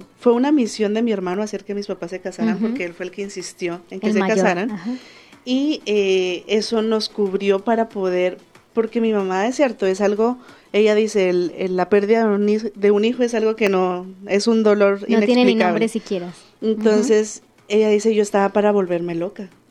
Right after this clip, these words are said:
Speaker 2: Ujú.
Speaker 1: Realmente yo estaba para volverme loca, y yo creo que el unirnos a Dios, al sacramento del matrimonio, con el sacramento del matrimonio,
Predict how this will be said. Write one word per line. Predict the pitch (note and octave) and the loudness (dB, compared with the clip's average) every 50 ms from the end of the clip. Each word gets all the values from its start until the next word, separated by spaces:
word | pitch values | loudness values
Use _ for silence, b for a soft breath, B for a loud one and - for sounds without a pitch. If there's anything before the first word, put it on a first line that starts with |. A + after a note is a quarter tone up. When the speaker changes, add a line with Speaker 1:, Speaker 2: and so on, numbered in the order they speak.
| _ - | _ -12
Speaker 2:
Ujú. | G#3+ A3 - - A#3+ | -12 -10 -6 -4 0
Speaker 1:
Realmente | G#3+ G#3 G3+ G3+ G3+ F#3+ G3 G3 G#3+ G#3 | 2 2 2 2 0 -2 -2 -2 -2 -2
yo | G#3+ | -2
estaba | G3+ G#3 - G3+ G3 G3 G3 | -2 -2 0 0 0 0 0
para | - G#3+ A3 G#3+ | 0 -2 0 0
volverme | G#3+ G3+ F#3+ F3+ F#3 F#3 F#3 G3 G3+ G3 G3 | 0 -2 -2 -2 -2 -4 -2 -2 -2 0 0
loca, | G#3+ G#3+ A3+ A3+ D#4 F4 F4 B B B B B B B B B B - | 0 0 -2 -2 -6 -8 -8 B B B B B B B B B B -8
y | A3+ A3 G#3 | -6 -2 0
yo | G#3 G3+ F#3+ G3 | 2 0 0 0
creo | - G#3 G3+ G3+ G#3 G#3 G3+ G#3 | -2 0 2 2 2 2 0 -4
que | - - G#3+ G#3+ G3+ G3 - - _ _ _ - | -8 -4 0 0 0 0 0 -4 _ _ _ -4
el | G#3 G#3 G#3 G3 | 0 0 0 2
unirnos | G3 F#3+ G3+ G3+ A3 A3+ A3+ A#3 A#3 B3 B3+ B3+ | 0 0 0 0 0 0 0 -2 -4 -4 -4 -4
a | A3 G3+ | -6 -4
Dios, | G3 F#3+ F#3 F3+ F#3 F#3+ G3 - - - _ _ _ _ | -4 -4 -6 -6 -8 -10 -14 -18 -20 -20 _ _ _ _
al | - G3+ G3 F#3+ G3 F#3+ | -8 -6 -6 -6 -6 -4
sacramento | - G3 F#3+ - F#3 F#3 F3+ F3+ F3+ F#3 F#3 G3+ | -6 -6 -4 -4 -4 -4 -2 -2 -4 -2 -2 -2
del | G3 G#3 | 0 0
matrimonio, | G#3 G#3+ G#3 - F#3+ F3+ F3+ F3+ F#3 F#3+ F#3 G3+ - _ _ _ | 0 -4 -4 -6 -6 -6 -4 -4 -4 -6 -6 -8 -12 _ _ _
con | - G#3 G3 F#3+ | 0 0 2 2
el | F#3 F#3 | 2 2
sacramento | G3 F#3+ G3 F#3+ F3+ F3+ F#3 - G#3 | 0 0 0 0 -4 -4 -4 -2 -2
del | G#3 G#3+ | -2 0
matrimonio, | A3 G#3+ G#3+ - F#3 F#3+ F3+ F#3 G3 G3+ | 0 -2 -2 -2 -4 -2 -2 -4 -4 -6